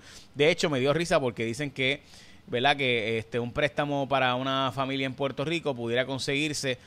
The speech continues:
dos personas que co-, trabajan en, por salario mínimo, que pudieran conseguir un préstamo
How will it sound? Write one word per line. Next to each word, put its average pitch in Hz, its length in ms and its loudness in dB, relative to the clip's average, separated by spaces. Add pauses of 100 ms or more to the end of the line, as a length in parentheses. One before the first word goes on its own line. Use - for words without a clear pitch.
(220)
dos - 140 -2
personas 143 340 -4
que 135 160 -6
co-, 123 120 -6
trabajan 127 460 0
en, 131 140 -4
por 120 280 -8
salario 135 340 0
mínimo, 147 400 -4 (320)
que 127 100 -6
pudieran 120 220 -2
conseguir 135 300 -4
un 131 100 -4
préstamo 123 580 -2